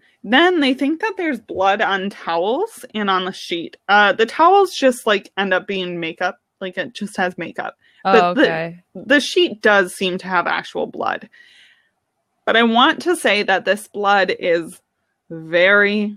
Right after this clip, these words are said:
Speaker 1: very small. It's not a splatter. It's, like, almost when you, like, you know, you scrape yourself in the night and accidentally bleed on your sheets, which, like,
Speaker 2: Oh,
Speaker 1: I've done, like,
Speaker 2: okay.
Speaker 1: that's what went through my head. Um, that's not what the family and their lawyer theorized, though, because remember the watch,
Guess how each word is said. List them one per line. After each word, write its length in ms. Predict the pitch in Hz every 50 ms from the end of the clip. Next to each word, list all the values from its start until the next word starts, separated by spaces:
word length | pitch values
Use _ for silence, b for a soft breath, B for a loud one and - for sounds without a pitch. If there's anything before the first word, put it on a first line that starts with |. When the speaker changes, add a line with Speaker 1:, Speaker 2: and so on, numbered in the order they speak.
| 180 165
Speaker 1:
very 540 | 165 151 151 156 180 196 190 175 185 180 170
small. 640 | - - - 185 175 160 156 156 156 160 185 - -
It's 240 | - 190 220 214 214
not 300 | 196 196 180 160 160 185
a 80 | 220 233
splatter. 720 | - - - 214 202 196 185 180 180 175 175 175 165 - _
It's, 220 | - 196 208 214
like, 240 | 220 220 214 208 -
almost 480 | - 220 247 262 294 302 330 320 - -
when 160 | 294 262 247
you, 120 | 240 240 240
like, 240 | 233 214 208 214 -
you 80 | 277 294
know, 160 | 339 311 254
you 160 | 214 208 240
scrape 380 | 233 - - - 196 190 214 220
yourself 380 | 226 240 240 262 226 226 233
in 100 | 240 226
the 80 | 208 208
night 320 | 202 175 175 175 202 190
and 100 | 175 185
accidentally 680 | 175 170 190 202 - - 202 196 190 190 185 190 190 180
bleed 300 | - 170 170 170 170 175
on 160 | 185 175 180
your 100 | 180 180
sheets, 460 | 175 - - - 185 196 233 - - - _ _ _ _ _ _ _
which, 20 |
like, 580 | 185 190 185 185 185 180 180 180 180 175 180 175
Speaker 2:
Oh, 40 | 170
Speaker 1:
I've 180 | 175 180 185
done, 280 | - - 185 185 185 190
like, 80 | 185
Speaker 2:
okay. 340 | 175 170 175 180 175 - _ _
Speaker 1:
that's 260 | - 202 208 233 - -
what 140 | 320 320 254
went 220 | 233 208 208 208
through 140 | - 196 185
my 160 | 175 160 143 143
head. 320 | - - 170 151 - - B B B B B B _
Um, 400 | - 220 226 226 220 220 196 175
that's 280 | 226 226 330 359 - -
not 240 | 392 381 370 - -
what 180 | 247 254 240
the 80 | 247 220
family 420 | - - 214 208 220 214 208 208
and 140 | 196 185 185
their 120 | 180 175
lawyer 520 | 170 170 196 214 226 220 208 196 190 190 - -
theorized, 480 | 214 208 214 226 247 254 277 285 -
though, 180 | 294 277 285 294
because 340 | 254 262 240 269 214 202 208
remember 460 | 196 208 208 214 202 208 240 277 311
the 120 | 269 262
watch, 680 | 202 175 - - - - - - - - - - -